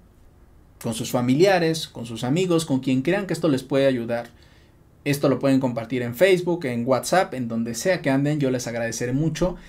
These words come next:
Esta semana va a salir un video que se llama La diabetes es contagiosa,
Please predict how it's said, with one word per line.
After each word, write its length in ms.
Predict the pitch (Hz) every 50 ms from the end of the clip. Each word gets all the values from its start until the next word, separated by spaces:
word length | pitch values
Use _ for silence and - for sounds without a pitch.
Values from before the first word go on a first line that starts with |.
| - - - - -
Esta 280 | - 190 190 - - 220
semana 380 | - 214 180 170 170 175 175
va 80 | 170 170
a 20 |
salir 260 | 160 175 165 156 156 165
un 100 | 165 160
video 280 | 151 143 135 147 151
que 80 | - 156
se 140 | - - 131
llama 240 | 135 139 151 151
La 140 | 143 127 123
diabetes 500 | 123 120 120 123 151 185 170 165 160 151 165
es 120 | 160 160
contagiosa, 760 | - 160 147 151 127 127 - 143 139 143 165 160 170 -